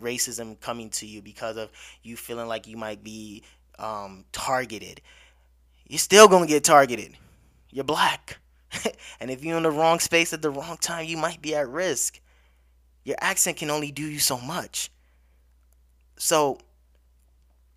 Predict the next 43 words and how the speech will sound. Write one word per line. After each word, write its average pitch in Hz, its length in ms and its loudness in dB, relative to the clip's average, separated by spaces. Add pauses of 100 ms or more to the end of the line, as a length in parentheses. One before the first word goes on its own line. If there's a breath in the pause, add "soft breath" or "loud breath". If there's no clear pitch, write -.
(220)
I, 139 260 -6
I, 123 380 -4 (360)
I 131 120 -4
know 147 220 4
that 175 100 4
I 143 100 6
can 135 200 -10
get 123 480 -6
deeper 147 360 -4
into 156 200 -6
this 156 140 -6
conversation, 165 600 -10
but 156 100 -6
I'm 151 140 -4
not 160 180 0
gonna 151 180 -4
get 139 240 -2
deeper. 120 340 -12
I'm 120 120 -14
gonna 160 220 -2
use 143 320 -8
this 127 240 -8
as 113 220 -8
a 110 60 -10
form 147 400 -10
of 123 100 -8
an 123 160 -14
introduction 120 800 -8 (320 loud breath)
that 120 120 -2
I 120 120 4
will 117 100 2
segue 143 680 2
into 123 340 -8
next 127 320 -2
season, 107 380 -8
because 104 320 -14
I 113 100 -2
think 127 240 -12
we 120 80 -12
can 117 120 -12
have 117 220 -8
a 110 40 -8
really 120 460 -10